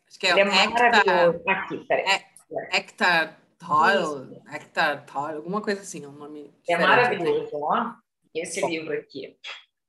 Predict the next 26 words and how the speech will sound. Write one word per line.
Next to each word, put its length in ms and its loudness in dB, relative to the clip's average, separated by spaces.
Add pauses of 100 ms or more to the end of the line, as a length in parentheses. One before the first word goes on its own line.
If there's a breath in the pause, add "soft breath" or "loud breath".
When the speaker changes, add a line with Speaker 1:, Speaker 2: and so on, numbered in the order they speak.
(100)
Speaker 2:
Ele 140 0
é 60 4
muito 300 -2
bom, 220 2
ele 100 2
é 20 2
mais 200 2
levinho 500 0
do 80 -4
que 100 -6
o 120 -2
Poder 440 2
do 80 0
Agora, 360 4
que 100 -8
também 240 0
existe, 480 -6
né? 80 0
O 80 -2
Poder 260 0
do 60 2
Agora, 380 2
que 100 -8
é 20 -4
mais 360 -2
Bíblia. 400 -4